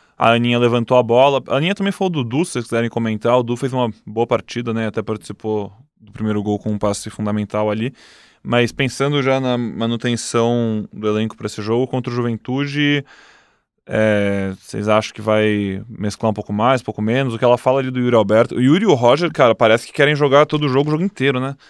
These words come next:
São novos também. O Yuri tem vinte e um, o Roger tem acho que vinte e cinco. É, aguentam mais do que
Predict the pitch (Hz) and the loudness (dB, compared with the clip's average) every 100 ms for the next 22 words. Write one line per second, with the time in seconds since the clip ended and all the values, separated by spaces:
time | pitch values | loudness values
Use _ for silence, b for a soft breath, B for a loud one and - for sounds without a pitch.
0 | b b - 185 143 185 156 - 117 160 | b b -4 0 4 2 0 -4 -2 0
1 | 139 101 101 104 117 123 120 - - 131 | 0 -4 -8 -6 -6 -6 -6 -8 -6 -4
2 | 127 104 107 117 113 117 110 - 110 - | -4 -4 0 0 0 -6 -8 -8 -10 -8
3 | - 117 139 104 b b b b b b | -6 -4 -4 -8 b b b b b b
4 | - 104 98 107 113 123 120 110 117 110 | 0 2 2 2 2 2 0 2 0 -2
5 | 110 - 110 98 | -8 -8 -6 -6